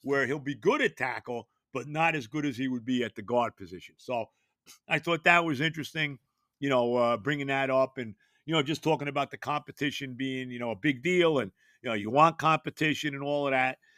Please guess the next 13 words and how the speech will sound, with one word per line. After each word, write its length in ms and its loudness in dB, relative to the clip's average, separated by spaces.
And, 100 2
of 80 -2
course, 280 2
I 120 6
talked 320 4
to 60 2
him 120 2
about 260 -2
the 80 -8
defense. 500 0
I 60 -4
said, 180 -6
"Coach, 340 -2